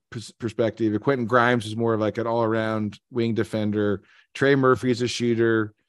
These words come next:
And then you have Scotty, who can play, like, is versatile up front, could do everything. Franz Wagner can do everything, uh, from the wing. And then you got, you know, and then you've got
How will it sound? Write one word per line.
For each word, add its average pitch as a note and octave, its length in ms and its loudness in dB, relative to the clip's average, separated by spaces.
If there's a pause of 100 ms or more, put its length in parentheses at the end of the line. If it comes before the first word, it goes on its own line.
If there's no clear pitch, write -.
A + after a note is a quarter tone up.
(380)
And A#2 80 -4
then C3 100 0
you C3+ 100 2
have B2 120 2
Scotty, B2+ 680 0
who A#2+ 80 -2
can A2+ 180 -10
play, A#2+ 300 0
like, A2 300 -2 (340)
is A2 100 -12
versatile A2+ 600 -2
up G2+ 100 -2
front, A2 280 -2
could G2 140 -6
do G#2 180 0
everything. G#2 500 -2
Franz A2 320 0
Wagner A#2 320 4
can A2 140 -4
do A2 140 2
everything, G#2 600 -2
uh, G2 80 -6 (200)
from - 180 -10
the G#2 80 -2
wing. G2 440 -2 (380)
And G#2+ 100 -4
then A#2+ 60 4
you A#2+ 60 2
got, A2+ 200 2 (520)
you A#2 120 0
know, F#2+ 360 -4
and A2+ 120 -2
then A#2 120 2
you've A2 180 0
got A2+ 320 2